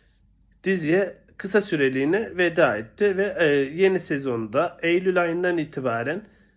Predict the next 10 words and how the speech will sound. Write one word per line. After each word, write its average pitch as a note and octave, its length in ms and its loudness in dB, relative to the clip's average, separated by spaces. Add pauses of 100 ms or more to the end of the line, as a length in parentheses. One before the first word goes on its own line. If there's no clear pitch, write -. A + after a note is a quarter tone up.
(160)
e, B2+ 100 -4
yeni E3 420 2
sezonda, C3+ 800 -2
e, B2+ 340 -2 (200)
Ferit E3+ 400 -2
karakteri C3+ 720 -2 (140)
dizimize A#2+ 560 -6
dahil E3 360 0
olacak F3 460 -4 (420)
ve C3 220 2